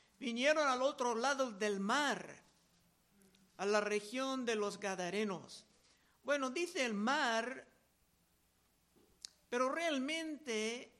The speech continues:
era un lago gigantesco. No estaban en el océano. Pero como hemo-, como hemos visto antes,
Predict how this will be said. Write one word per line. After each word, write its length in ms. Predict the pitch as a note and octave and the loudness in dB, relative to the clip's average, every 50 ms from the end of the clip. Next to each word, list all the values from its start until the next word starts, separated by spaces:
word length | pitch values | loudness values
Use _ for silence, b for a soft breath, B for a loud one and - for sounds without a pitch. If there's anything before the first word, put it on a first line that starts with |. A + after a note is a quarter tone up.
| _ _ _ - | _ _ _ -10
era 180 | - D4+ D4 C#4+ | -8 -6 -4 -4
un 280 | D4+ C#4+ C4 A#3+ A#3+ | -4 -4 -4 -2 -2
lago 480 | B3 C4 C#4 C#4 C#4 B3+ C4+ C4 B3 A#3 | 0 2 2 0 0 0 -2 -4 -4 -6
gigantesco. 1120 | - - - B3+ C4 A3 B3 A3+ A3 A3 G#3+ A3 A#3 A#3+ A3 - - - F#3 C#3+ - - - _ _ _ _ _ _ _ _ _ _ _ _ _ _ _ _ _ _ _ _ _ _ _ _ _ _ _ _ _ _ _ _ _ _ _ _ _ _ _ _ _ _ _ _ _ _ _ _ _ _ _ _ - | -8 -10 -12 -10 -10 -8 -6 -4 -4 -4 -4 -4 -6 -6 -6 -10 -12 -14 -14 -14 -14 -16 -18 _ _ _ _ _ _ _ _ _ _ _ _ _ _ _ _ _ _ _ _ _ _ _ _ _ _ _ _ _ _ _ _ _ _ _ _ _ _ _ _ _ _ _ _ _ _ _ _ _ _ _ _ -10
No 100 | F3 F#3+ | -6 -6
estaban 380 | G#3+ G#3+ B3 A#3+ A#3 A3+ A3+ A3 | -2 2 4 4 4 4 4 2
en 100 | G#3+ G#3+ | 2 0
el 140 | G#3 G3 F3+ | 0 0 0
océano. 600 | F3 F3 - A#3 A3+ A#3 A3 G#3+ G3+ E3 C#3+ - - - _ _ _ b b b b b b b b b b b b b _ | -2 -2 2 2 4 4 4 2 0 -2 -6 -8 -14 -20 _ _ _ b b b b b b b b b b b b b _
Pero 160 | - A3+ A#3+ | -4 -4 -4
como 200 | - B3+ C4 D4 | -2 0 0 0
hemo-, 260 | F4 F#4 F4 E4+ D#4 - - _ _ _ - | 0 -2 -4 -6 -8 -10 -16 _ _ _ -6
como 180 | - D4 D4 D#4+ | -4 -2 -2 -2
hemos 300 | F#4 G4 F4+ E4 D4 C4 | 0 0 0 0 0 0
visto 360 | E4 E4 D#4+ D#4+ - C4 B3+ | -2 -2 -2 -2 -2 0 0
antes, 760 | C4 C#4+ D4 C#4+ C4+ - - G#3+ G3 G#3 A#3 - - - - | 2 2 0 0 -2 -4 -2 -2 -2 -2 -2 -4 -8 -12 -14